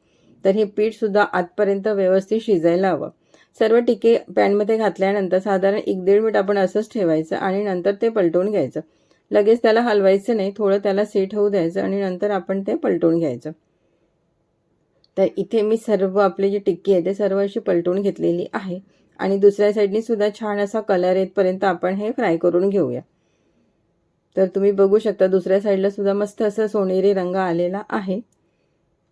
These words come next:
आणि आता ह्या सर्व टिक्की दोन्ही साईडनी मस्त असा रंग येतपर्यंत, छान असं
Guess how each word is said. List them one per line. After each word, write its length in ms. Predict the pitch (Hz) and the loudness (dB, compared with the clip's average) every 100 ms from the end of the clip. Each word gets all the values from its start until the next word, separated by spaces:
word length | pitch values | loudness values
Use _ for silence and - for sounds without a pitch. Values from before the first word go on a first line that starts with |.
| _ _ _ _ - | _ _ _ _ -4
आणि 180 | 190 196 | 0 0
आता 180 | 180 | 0
ह्या 120 | 214 208 | -2 0
सर्व 300 | 220 208 226 | 2 4 2
टिक्की 340 | 208 185 202 | 2 0 0
दोन्ही 320 | 185 196 214 | 2 2 2
साईडनी 300 | 233 190 180 | 2 0 0
मस्त 280 | 196 202 - | -2 -2 -2
असा 200 | 214 214 | -2 2
रंग 240 | 196 180 180 | 2 2 0
येतपर्यंत, 480 | 180 175 180 185 196 202 | 0 2 0 2 -2 -2
छान 200 | 214 196 | -4 -2
असं 280 | 196 190 | -2 -2